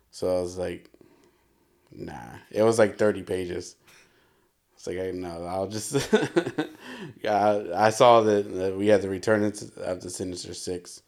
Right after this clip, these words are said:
So I was like, "I'll just throw it in the beginning of that." And I think sometime next year there we have,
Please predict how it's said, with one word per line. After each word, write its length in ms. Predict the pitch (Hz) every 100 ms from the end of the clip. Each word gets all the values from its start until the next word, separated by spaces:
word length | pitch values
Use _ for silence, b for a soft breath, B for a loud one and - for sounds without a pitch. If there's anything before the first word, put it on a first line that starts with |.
| b b
So 100 | -
I 20 |
was 100 | 87
like, 140 | 87 87
"I'll 160 | 92
just 220 | 92 87 -
throw 140 | 90
it 60 | 87
in 100 | 85
the 80 | 85
beginning 320 | 85 85 85
of 80 | 82
that." 300 | 87 87 _ _ _ _ _ _
And 60 | 92
I 100 | 95
think 220 | 95 104
sometime 440 | 98 104 104 95 92
next 240 | 90 -
year 120 | 92
there 220 | 87 87 87 82 - -
we 140 | 92
have, 200 | 92